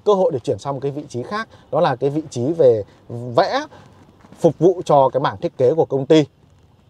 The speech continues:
Và từ đó cái kỹ năng của tôi lại được tăng lên rất là nhiều. Đặc biệt là gì ạ? Cái cơ hội để phát triển thêm nguồn thu nhập của tôi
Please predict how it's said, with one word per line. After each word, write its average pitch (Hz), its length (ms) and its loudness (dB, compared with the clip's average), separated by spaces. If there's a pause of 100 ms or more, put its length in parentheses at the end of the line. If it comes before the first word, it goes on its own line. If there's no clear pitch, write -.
(140)
Và 180 340 4
từ 202 200 6
đó 185 340 6 (760)
cái 247 100 2
kỹ 320 220 0
năng 302 180 4
của 190 80 4
tôi 208 220 6
lại 185 200 0
được 175 240 0
tăng 220 240 0
lên 208 140 4
rất 277 140 2
là 233 80 0
nhiều. 151 380 4 (280)
Đặc - 220 0
biệt 233 280 4
là 165 80 6
gì 156 100 4
ạ? 160 100 4 (320)
Cái 233 160 -2
cơ 277 240 8
hội 226 320 4
để 139 100 -4
phát 247 200 -4
triển 139 220 2
thêm 180 220 0
nguồn 143 160 0
thu 160 120 -2
nhập 156 200 2
của 117 100 -6
tôi 147 300 4